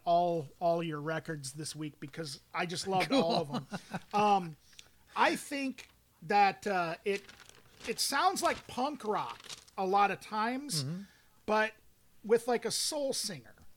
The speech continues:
Speaker 1: And, you know,
Speaker 2: Yeah,
Speaker 1: like, I hear, like,
Speaker 2: for sure.
Speaker 1: reggae-inspired stuff.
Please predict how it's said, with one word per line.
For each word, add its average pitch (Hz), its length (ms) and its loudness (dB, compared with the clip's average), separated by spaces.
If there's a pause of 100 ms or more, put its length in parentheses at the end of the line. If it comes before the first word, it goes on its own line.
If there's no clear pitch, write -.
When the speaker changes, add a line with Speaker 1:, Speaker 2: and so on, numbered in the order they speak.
(280)
Speaker 1:
And, 208 240 -4 (140)
you 233 120 -2
know, 220 140 2
Speaker 2:
Yeah, 208 140 8
Speaker 1:
like, 175 120 0
I 196 120 0
hear, 226 240 4
like, 196 160 0
Speaker 2:
for 170 80 -2
sure. 160 100 -2
Speaker 1:
reggae-inspired 208 1000 -2
stuff. 185 400 -4